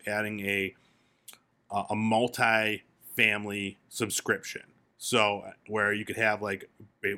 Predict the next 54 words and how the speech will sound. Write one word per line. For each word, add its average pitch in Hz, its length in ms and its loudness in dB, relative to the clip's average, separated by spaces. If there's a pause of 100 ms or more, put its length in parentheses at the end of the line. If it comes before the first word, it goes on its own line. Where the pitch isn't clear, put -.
pay 107 140 -4
one 117 360 -2
price 110 300 0
for - 140 -14
one 104 120 -8
subscription - 500 -8
and 92 120 -10
then, 95 120 -10
like, 92 180 -10
up 87 100 -16
to 92 60 -8
four 98 240 -8
people 95 280 -14
can - 160 -16
use 92 240 -12
it 95 160 -14
throughout, 92 400 -4 (160)
as - 80 -4
long 139 120 4
as 123 80 -2
they're 123 80 2
in 107 60 -2
the 98 60 -6
same 95 240 -8
country. - 420 -14
And 98 120 -16
I'm 98 140 -12
just - 200 -12
like, - 180 -20 (540)
"Man, 143 260 -4
dude, 98 240 -6
it's - 200 -2
just - 280 -6
gonna, 131 240 0
it 120 140 0
really 123 320 2
is, 117 400 0
like, 104 300 0 (520)
it's 127 140 -2
gonna 208 200 2
change 165 540 2
the 131 120 2
way." 104 240 0
It's 98 220 -14
not 175 280 -6
gonna 170 160 2
ruin 131 580 0
it, 131 360 2
you 120 200 -2
know, 117 220 -4
I 117 100 -4
guess 127 220 -4
it's, - 180 -10
uh, 110 60 -10